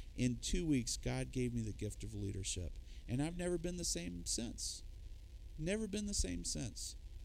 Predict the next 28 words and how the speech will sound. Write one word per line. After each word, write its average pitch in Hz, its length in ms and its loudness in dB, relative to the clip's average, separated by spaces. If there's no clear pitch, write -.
I 190 140 4
didn't 170 260 8
have 165 320 12
an 127 160 4
ounce - 460 6
of 123 140 4
leadership 117 580 6
in 104 160 0
me 101 100 0
before 90 400 -4
then. 78 220 -6
Not 196 340 0
even 165 300 2
an 127 160 2
ounce. 135 300 0
And 120 120 0
God 147 260 -2
turned 151 200 8
me 139 120 8
around. 123 240 6
But 175 120 8
an 180 120 6
example 185 520 4
from 185 200 2
the 180 80 4
Bible, 165 520 2
King 190 460 8
Saul, 185 680 6